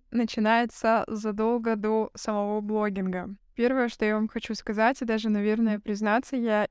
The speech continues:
искренне считаю свой подкаст в некотором понимании терапевтичным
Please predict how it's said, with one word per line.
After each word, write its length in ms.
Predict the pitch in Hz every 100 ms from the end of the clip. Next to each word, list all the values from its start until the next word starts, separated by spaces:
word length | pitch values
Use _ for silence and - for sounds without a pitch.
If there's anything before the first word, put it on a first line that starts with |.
| -
искренне 540 | 233 - 226 220 208
считаю 460 | - 214 214 214 214
свой 280 | - 220 220
подкаст 560 | 214 - 220 214 -
в 60 | -
некотором 480 | 220 214 - 208 202
понимании 720 | 220 214 220 214 214 196 190 _ _ _
терапевтичным 1120 | - 214 208 208 - 247 311 - 240 196 196